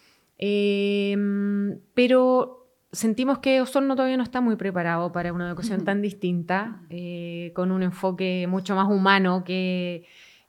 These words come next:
Speaker 1: que, mm, que exitista. Eh, y no, los, los cursos fueron muy pequeñitos, así que quisimos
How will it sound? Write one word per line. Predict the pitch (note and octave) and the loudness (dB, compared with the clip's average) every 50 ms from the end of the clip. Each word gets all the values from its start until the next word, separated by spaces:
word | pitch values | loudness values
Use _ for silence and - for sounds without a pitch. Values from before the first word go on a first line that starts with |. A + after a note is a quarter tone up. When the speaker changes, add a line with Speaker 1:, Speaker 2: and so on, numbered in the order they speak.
| _ - | _ -6
Speaker 1:
que, | F3+ F3+ F3+ F3+ F3 F3 E3+ E3 | -4 -2 -2 -2 -2 -2 -2 -4
mm, | E3+ E3+ E3 E3 E3 E3 D#3+ D#3+ D#3+ D#3+ E3 | -4 -4 -4 -4 -4 -6 -6 -6 -8 -8 -6
que | E3 F#3+ | -4 -4
exitista. | F3+ F#3 - - F#3 F3+ F#3 A3+ - - - - A#3 C#4 F4 - _ _ _ _ _ _ _ _ _ _ _ _ _ _ _ _ - | -4 -2 -2 -4 -4 0 0 0 -2 -2 0 0 0 0 0 -8 _ _ _ _ _ _ _ _ _ _ _ _ _ _ _ _ -6
Eh, | F#3+ F#3+ F#3+ F#3 F#3 F#3 F#3 F#3 F#3 F#3 F3+ F3+ F#3 F#3 F3+ F3+ F3 F3+ F3+ F3+ E3+ F3 - - - | -4 -2 -2 0 0 0 0 0 0 0 0 0 0 -2 -2 -2 -2 -4 -4 -4 -6 -6 -8 -6 -4
y | G#3+ G#3+ | -2 0
no, | A3 A#3 A#3 A#3 A#3+ A#3 A#3 A#3 A#3+ A#3+ | 2 2 4 4 4 4 4 2 2 2
los, | A3+ A3 A3+ G#3+ - - | 2 2 0 0 -2 -2
los | - A3+ G#3+ - | -4 -4 -2 -2
cursos | C4 B3+ - B3+ - | -2 -2 -2 0 0
fueron | B3+ A#3+ A#3+ | 2 4 4
muy | A#3 A#3 A3 | 4 4 2
pequeñitos, | A3 G3+ G3+ G3+ A3 B3+ C4+ B3+ D4 C4+ | 2 0 2 2 2 2 2 2 0 0
así | B3 A#3 A#3+ A#3 G3+ | 0 -2 -4 -4 -6
que | A3+ G3+ | -6 -6
quisimos | G#3 G3+ - A3+ A3 A3 A3 G#3+ G3+ | -6 -4 -4 -2 -2 -2 -2 -4 -6